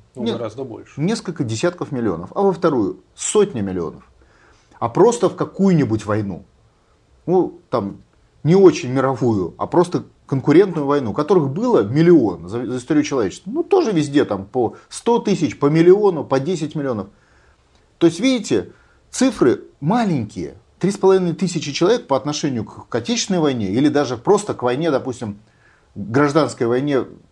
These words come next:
Speaker 2: там, в А-, в Америке или войне с Мех-, с Мексикой. Просто цифры во много-много раз меньше. Я о чем хочу сказать? Что само по себе жизнь человека,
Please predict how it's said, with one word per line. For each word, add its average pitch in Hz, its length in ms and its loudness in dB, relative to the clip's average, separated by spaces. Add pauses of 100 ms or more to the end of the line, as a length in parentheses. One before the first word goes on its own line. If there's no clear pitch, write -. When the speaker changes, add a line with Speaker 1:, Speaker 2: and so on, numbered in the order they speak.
(140)
Speaker 2:
там, 82 320 -14
в 101 200 -10
А-, 123 220 -2
в 120 80 -4
Америке 95 480 -6
или 101 160 -4
войне 101 760 -2
с - 120 -6
Мех-, 131 160 -4
с - 160 -10
Мексикой. 110 560 -6 (240)
Просто 175 420 -2 (100)
цифры 165 480 -4 (440)
во 107 180 0
много-много 180 720 0
раз 160 220 -4
меньше. 95 340 -8 (640)
Я 143 200 2
о - 100 -4
чем 151 180 -2
хочу 104 200 -6
сказать? - 240 -12
Что - 180 -4
само 185 300 0
по 170 100 0
себе 151 160 0
жизнь 151 300 0
человека, 175 640 -2